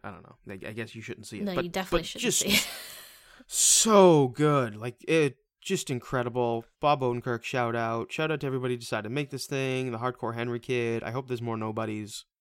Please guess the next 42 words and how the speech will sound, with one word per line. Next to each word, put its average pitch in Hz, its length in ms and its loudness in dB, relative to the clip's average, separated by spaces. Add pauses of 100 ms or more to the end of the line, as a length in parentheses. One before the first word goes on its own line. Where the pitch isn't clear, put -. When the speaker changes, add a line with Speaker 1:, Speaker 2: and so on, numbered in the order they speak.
(380)
Speaker 1:
I 117 80 -8
just, - 460 -10 (680)
yeah. 135 320 -4 (220)
There's 127 320 -4
some 185 200 0
scenes 202 260 -2
you 170 60 -10
can't 190 200 -2
wrap 165 180 -2
your 151 100 -4
mind 160 260 -2
around. 113 400 -4
The, 127 100 0
the 120 200 -4
violence 131 600 2
is 107 120 -12
hilarious. 107 840 -6 (500)
There's 139 140 -2
a 139 60 -6
part 160 300 4
where 139 220 2
he's 123 240 -6
recollecting 127 520 -2
a 117 40 -2
murder, 120 460 -2 (420)
and 120 80 -8
so - 80 -6
they 120 120 0
flash 120 360 -2
back 135 260 0
to 131 120 -10
him 117 180 -4
talking. 123 560 -4 (420)
Um, 107 460 -6 (560)
they - 120 -6
fla-, 135 220 -2
they 127 120 -2
flash 135 260 -2
back 123 220 -4
while 120 160 2
he's 120 180 -6
talking, 101 400 -10